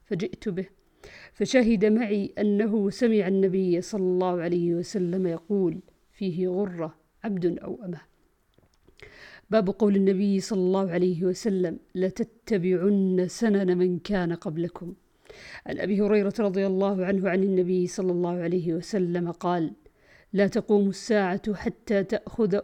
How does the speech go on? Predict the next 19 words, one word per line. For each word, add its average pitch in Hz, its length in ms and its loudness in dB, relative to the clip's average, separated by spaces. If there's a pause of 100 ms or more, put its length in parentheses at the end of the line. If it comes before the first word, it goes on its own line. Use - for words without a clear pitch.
أمتي 196 580 2
بأخذ 185 480 -4
القرون 190 680 0
قبلها 185 720 -4
شبرا 180 400 -2
بشبر 170 600 -4 (400)
وذراعا 180 540 2
بذراع". 170 720 -2 (600)
فقيل: 190 380 0
"يا 185 220 0
رسول 180 360 -4
الله، 180 400 0 (500)
كفارس 220 540 2
والروم؟" 196 640 0 (520)
فقال: 202 460 0 (300)
"ومن 220 300 2
الناس 185 500 0
إلا 180 340 -4
أولئك". 165 640 -8